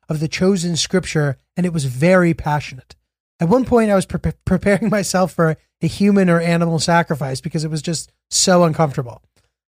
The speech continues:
I left that meeting explaining politely to Chris that I was just,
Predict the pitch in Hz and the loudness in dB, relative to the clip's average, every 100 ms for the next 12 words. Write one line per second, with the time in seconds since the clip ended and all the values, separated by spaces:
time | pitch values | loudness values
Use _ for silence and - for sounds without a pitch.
0 | - 185 269 294 254 214 208 196 185 156 | 0 4 4 6 4 4 4 4 2 0
1 | - 190 175 - 247 269 240 196 175 160 | 2 2 2 2 4 4 2 0 0 0
2 | - 165 170 170 151 165 - | 0 -4 -2 -2 -2 -4 -6